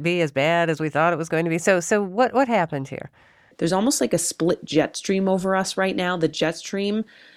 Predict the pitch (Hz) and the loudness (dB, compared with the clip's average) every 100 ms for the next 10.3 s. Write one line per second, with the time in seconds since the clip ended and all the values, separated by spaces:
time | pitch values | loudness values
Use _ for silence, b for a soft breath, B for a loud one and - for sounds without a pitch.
0 | - 165 160 151 - 151 165 170 - 151 | 0 4 6 4 0 2 2 0 0 0
1 | 143 143 - 147 - 151 - - 151 147 | 2 0 -2 -6 -6 -6 -2 2 4 4
2 | 147 - 143 143 143 135 143 139 - 143 | 0 -2 0 0 0 -2 -4 -6 -4 -4
3 | - 127 - 135 127 - 139 131 - 127 | -4 -6 -6 -6 -6 -4 -4 -2 -4 -4
4 | 98 - 139 135 B B B - - 151 | -4 -2 0 0 B B B -16 -2 2
5 | 156 151 143 156 208 - 208 196 185 175 | 2 2 2 2 0 0 0 2 0 -2
6 | 185 185 - 180 180 151 156 147 - - | -4 -4 -8 -4 -2 -4 -4 -6 -6 -6
7 | - 156 151 147 - 147 104 - B B | -4 0 0 0 -4 -4 -4 -8 B B
8 | B - 156 143 - - - 180 175 165 | B -2 2 0 -2 -4 -4 -2 0 0
9 | 156 - 196 180 175 156 156 143 - 160 | 0 0 0 2 0 0 0 -2 -4 -2
10 | 143 101 | 0 -2